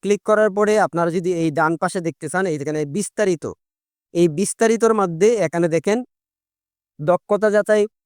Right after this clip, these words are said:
যাচাই পরীক্ষার প্রবেশপত্র, আপনি প্রবেশপত্র নিতে পারবেন। আবার হলো ডোপ টেস্টের, ডোপ টেস্টের জন্য পত্র। অনেকেই বলে যে, "ভাই ডোপ টেস্টের কাগজটা একটু বের করে দেন।" আপনারা কিন্তু এখানে চাইলে এখান থেকে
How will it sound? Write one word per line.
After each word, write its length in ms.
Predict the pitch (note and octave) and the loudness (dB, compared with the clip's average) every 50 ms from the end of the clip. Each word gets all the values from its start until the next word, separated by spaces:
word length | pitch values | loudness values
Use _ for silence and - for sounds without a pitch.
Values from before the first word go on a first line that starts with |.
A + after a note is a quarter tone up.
| - - F#3+ | -18 -10 -4
যাচাই 340 | D#3 E3+ E3+ - G3 G3+ F#3 | -2 0 0 0 0 -2 -2
পরীক্ষার 440 | D#3 G3 F#3 F#3 F#3 - G3 F#3 F3 | 0 0 0 0 0 0 -2 -2 -2
প্রবেশপত্র, 680 | - - D#3+ D#3 D#3+ F3 - - - - E3 - - E3 E3 E3 E3 | 0 0 0 2 0 0 -4 -4 -6 -6 -6 -4 -2 0 2 4 4
আপনি 200 | D#3+ C#3+ D#3 D#3 D3+ | 2 2 0 -4 -4
প্রবেশপত্র 540 | D3 D3 C#3+ C#3+ D3+ - - D3+ C#3 - D#3 D#3 D3 D3 | -2 -2 -2 -2 -4 -8 -8 -12 -8 -4 -4 -2 -2 -2
নিতে 220 | D3+ D3+ C#3 D#3 | -2 -2 -2 -2
পারবেন। 340 | C#3 D3 C#3+ C3+ B2+ D3 D#3 F3 F#3+ _ _ _ _ _ _ - | -2 -2 -2 -2 -2 -2 -4 -4 -6 _ _ _ _ _ _ -6
আবার 200 | B2+ C3+ D3+ D#3 | -2 0 0 0
হলো 180 | D#3 D3+ E3 D#3+ | 0 0 -2 -2
ডোপ 200 | C3+ D3+ D#3+ D#3 - | -2 -2 -6 -4 -2
টেস্টের, 320 | - E3+ D#3 - - E3+ D3 _ _ _ _ - | -2 -2 -2 -2 -4 -6 -6 _ _ _ _ -6
ডোপ 160 | C#3+ D#3+ D3+ C#3 - | -4 -4 -4 -2 -2
টেস্টের 300 | F#3 F3 - - F#3+ E3+ | -2 -2 0 0 0 2
জন্য 160 | F3 F3 E3 E3 | 2 2 2 2
পত্র। 300 | - E3+ D#3+ C#3 _ - E3 F3 F3+ F3+ - - - G2 | 0 -2 -4 -4 _ 0 2 2 2 2 -2 -8 -8 -4
অনেকেই 460 | C#3 E3 G3+ G#3 - A3+ G#3+ G#3+ G#3+ G#3 | 0 0 0 0 2 2 4 4 4 2
বলে 300 | F3 E3 D#3+ F3+ F3 F#3 F3 | 2 2 4 4 6 4 4
যে, 140 | D#3 F3+ F3+ | 4 2 2
"ভাই 160 | E3 D#3+ D#3+ D#3 | 2 2 0 0
ডোপ 180 | C#3+ D#3 D3+ - | 0 -2 -6 -4
টেস্টের 260 | F#3 F3 - - F3+ | -4 -6 -4 -6 -8
কাগজটা 400 | D#3 E3+ D3+ C#3+ D3+ D#3 D3 D3+ | -4 -2 -2 -2 -2 -2 -2 -4
একটু 180 | D3 C#3 - D3+ | -6 -6 -4 -4
বের 180 | C3 C3 A#2+ | -4 -4 -4
করে 200 | A2 - A2+ G#2 | -4 -6 -6 -6
দেন।" 140 | G2+ G2+ F#2+ G2 | -6 -8 -8 -8
আপনারা 280 | G#2+ - - D#3 D3+ C#3+ | -8 -6 -4 -4 -4 -2
কিন্তু 160 | D#3+ D#3 D3 | -2 -2 -2
এখানে 240 | D3 B2+ C3+ C#3 D3+ C#3+ | -2 -2 -2 -4 -4 -4
চাইলে 280 | - D3+ D3+ D#3+ F#3+ A3+ A#3 _ _ _ _ - | -2 -2 -2 -2 -2 -4 -4 _ _ _ _ -10
এখান 220 | B2 C3 D#3 D3 C#3+ | -8 -4 -4 -4 -4
থেকে 160 | D#3 D3 E3 | -4 -4 -6